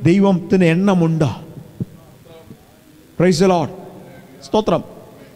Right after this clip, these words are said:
അങ്ങനെയെങ്കിൽ സ്തോത്രം, തിരിച്ചും ദൈവം ഇത് പ്രതീക്ഷിക്കുന്നുണ്ട്. ഓരോ ദിവസവും ദൈവം തന്നിരിക്കുന്നത്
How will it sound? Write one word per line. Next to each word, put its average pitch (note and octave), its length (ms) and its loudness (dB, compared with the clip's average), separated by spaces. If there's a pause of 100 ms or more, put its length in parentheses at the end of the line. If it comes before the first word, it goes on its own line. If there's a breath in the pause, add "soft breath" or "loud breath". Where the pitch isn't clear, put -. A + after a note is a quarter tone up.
(120)
അങ്ങനെയെങ്കിൽ A3+ 500 2
സ്തോത്രം, A3+ 500 0 (360 loud breath)
തിരിച്ചും C4+ 420 2
ദൈവം B3+ 340 4
ഇത് B3 100 2
പ്രതീക്ഷിക്കുന്നുണ്ട്. A3 840 -2 (3500)
ഓരോ D4+ 280 4
ദിവസവും E4 460 0
ദൈവം D#4+ 260 0
തന്നിരിക്കുന്നത് D#4 760 0